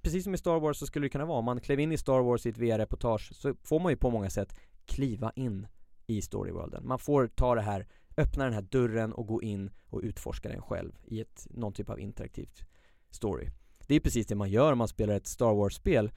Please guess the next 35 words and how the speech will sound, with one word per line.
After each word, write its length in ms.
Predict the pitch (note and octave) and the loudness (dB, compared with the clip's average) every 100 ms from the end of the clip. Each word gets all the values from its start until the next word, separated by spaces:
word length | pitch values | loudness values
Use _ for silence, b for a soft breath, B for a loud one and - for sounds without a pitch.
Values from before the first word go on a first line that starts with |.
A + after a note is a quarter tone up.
| b b b | b b b
Men, 260 | b B2 - | b -2 0
men 80 | C3+ | 2
om 60 | |
vi 60 | C3 | 4
då 80 | D3 | 4
tänker 340 | D#3+ D3 D3+ | 2 0 2
översätta 380 | C3+ B2+ F3+ F#3+ | 2 2 0 -2
det 40 | |
här 40 | B2+ | -2
till 100 | - | -2
journalistiken, 600 | A#2 A2+ - G#2 G2+ A2 | -4 -4 -4 -6 -6 -6
så 120 | B2+ | -4
är 40 | |
det 60 | B2+ | -2
väldigt 200 | B2+ A#2+ | 0 -2
lätt 220 | B2 A#2+ | -2 -2
att 80 | B2 | -2
förhålla 240 | - D3 D#3 | -2 -2 -2
sig 280 | D3 C3 B2 _ | -2 -2 -4 _
precis 280 | B2 - A#2 | -6 -4 -2
så 80 | E3 | -2
här 160 | D#3 | -4
till 320 | - B2 A#2+ B2+ | -2 -2 -2 -4
en, 320 | - C3+ C3+ C3 | -4 -2 -2 -2
eh, 280 | B2+ B2+ | -2 -2
flyktingfråga, 640 | B2 D#3 - A#2 - D#3 A2+ | -4 -8 -6 -8 -6 -6 -6
till 220 | - B2 | -4 -2
ett 120 | B2 | -2
visst 240 | A#2+ - - | -4 -6 -10
flyktingläger, 640 | - - G#2+ A2+ C3+ A2 | -10 -8 -6 -6 -6 -8
till, 340 | - C3 A#2 A2+ b b b - | -4 0 0 -2 b b b -8
eh, 200 | A2 G#2 | -4 -2
kriget 320 | A#2+ C3 B2+ | -2 -2 -4
i 40 | |
Syrien 560 | - B2+ D3+ A#2+ G#2 | -6 -4 -2 -2 -2